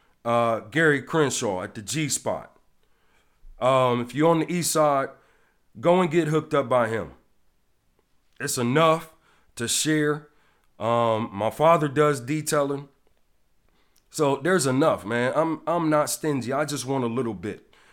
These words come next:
I just want to be able to take care of my family and my, and, and my young people, my children. That's it. That's it. There's enough to go around. Um, so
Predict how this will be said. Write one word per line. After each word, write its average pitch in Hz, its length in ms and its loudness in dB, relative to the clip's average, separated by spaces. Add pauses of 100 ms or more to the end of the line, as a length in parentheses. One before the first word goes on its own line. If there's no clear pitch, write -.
(100)
I 151 100 2
just 131 180 -6
want 143 160 0
to - 40 -6
be 131 120 -4
able 127 160 -2
to 117 80 -4
take 127 280 -4
care 120 180 -2
of 117 40 -2
my 113 140 0
family 113 540 -4
and 104 140 -6
my, 107 200 -6
and, 104 280 -8
and 104 120 -6
my 110 180 0
young 110 380 -2
people, 104 340 -10
my 104 160 -4
children. 87 480 -10 (380)
That's 269 240 0
it. 143 240 -4 (1000)
That's 147 260 -2
it. 110 320 -6 (280)
There's 120 160 -4
enough 139 300 2
to 135 100 -4
go 127 180 0
around. 107 400 0 (720)
Um, 110 720 0
so 123 560 0